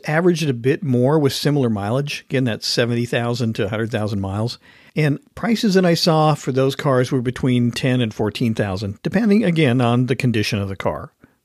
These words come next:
Okay? Now, could you find something for less? Sure. You wanna look longer and work harder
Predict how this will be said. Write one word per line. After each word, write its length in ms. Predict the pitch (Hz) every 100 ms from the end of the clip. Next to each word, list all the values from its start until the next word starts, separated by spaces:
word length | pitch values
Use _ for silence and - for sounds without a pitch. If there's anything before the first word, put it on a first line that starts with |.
| 101
Okay? 260 | 107 117 147 _ - - - - - - - -
Now, 140 | 123
could 180 | - 147
you 80 | 151
find 260 | 139 143
something 240 | 151 143 131
for 120 | 131
less? 520 | 113 131 170 - - - _ _ _ -
Sure. 520 | - 180 254 - - _ _
You 140 | 139 135
wanna 160 | 147
look 240 | 131 147 143
longer 480 | 127 139 180 196 - _ _ _ -
and 140 | 117
work 180 | 120 -
harder 440 | 127 120 160 180